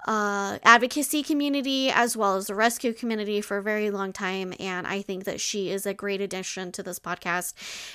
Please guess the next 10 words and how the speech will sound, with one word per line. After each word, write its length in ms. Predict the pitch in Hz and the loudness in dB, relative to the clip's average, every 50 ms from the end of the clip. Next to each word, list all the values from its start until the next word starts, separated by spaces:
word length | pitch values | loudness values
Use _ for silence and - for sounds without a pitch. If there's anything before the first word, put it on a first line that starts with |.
| - | -4
and 180 | - 208 214 208 | -2 0 0 2
I'm 120 | 214 214 | 0 0
so 200 | 208 - 240 220 | 0 0 2 2
excited 400 | 220 214 - - 202 180 - 202 | 2 2 2 2 2 2 0 -4
for 140 | - - 214 | -6 -6 -6
you 160 | 196 190 190 | -4 -4 -2
guys 340 | - - - - - - - | -2 -2 -4 -4 -4 -4 -4
to 160 | - - 202 | -4 -6 -8
hear, 640 | 196 - - - - 220 214 202 196 196 196 202 202 - - - - - - - - | -8 -10 -12 -12 -10 -8 -6 -6 -6 -6 -6 -8 -8 -12 -16 -20 -20 -20 -20 -10 -8
um, 200 | 226 214 208 | -6 -4 -4